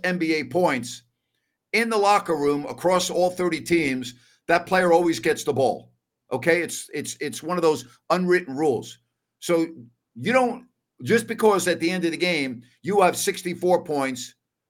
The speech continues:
doesn't mean that we're gonna change the unwritten rules of the game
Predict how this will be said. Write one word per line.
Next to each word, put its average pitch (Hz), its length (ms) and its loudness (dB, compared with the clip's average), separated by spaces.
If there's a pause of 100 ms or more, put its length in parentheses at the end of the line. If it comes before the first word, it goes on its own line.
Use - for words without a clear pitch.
doesn't 185 320 2
mean 196 280 -4
that 151 260 2
we're 165 100 2
gonna 196 160 -2
change 196 460 -2
the 151 120 -2
unwritten 175 420 0
rules 170 340 0
of 147 80 2
the 139 80 -2
game 127 540 0